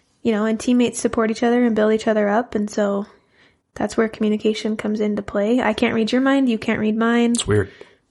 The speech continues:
Speaker 1: So, and sometimes you can. Sometimes you can pick up on cues. You can pick up on body language.
Speaker 2: We did both think about having steak, uh, for dinner at
Speaker 1: That
Speaker 2: the
Speaker 1: was
Speaker 2: same time.
Speaker 1: weird.
Speaker 2: Yeah.
Speaker 1: Yeah.
Speaker 2: Through
Speaker 1: Yeah.
Speaker 2: text message.
Speaker 1: Yeah, it was weird.
Speaker 2: Yeah.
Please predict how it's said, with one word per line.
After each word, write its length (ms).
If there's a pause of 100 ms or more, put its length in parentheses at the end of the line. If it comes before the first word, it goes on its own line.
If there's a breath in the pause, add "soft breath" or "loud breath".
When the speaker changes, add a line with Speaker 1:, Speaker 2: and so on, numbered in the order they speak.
Speaker 1:
So, 640
and 120
sometimes 320
you 60
can. 320
Sometimes 340
you 60
can 120
pick 140
up 120
on 140
cues. 500
You 100
can 140
pick 160
up 160
on 80
body 260
language. 580 (200 loud breath)
Speaker 2:
We 100
did 180
both 200
think 160
about 180
having 220
steak, 420 (220)
uh, 160
for 100
dinner 240
at 60
Speaker 1:
That 60
Speaker 2:
the 20
Speaker 1:
was 80
Speaker 2:
same 140
time. 120
Speaker 1:
weird. 240 (360)
Speaker 2:
Yeah. 120
Speaker 1:
Yeah. 160 (760 soft breath)
Speaker 2:
Through 120
Speaker 1:
Yeah. 60
Speaker 2:
text 160
message. 360 (220)
Speaker 1:
Yeah, 140
it 20
was 120
weird. 320
Speaker 2:
Yeah. 100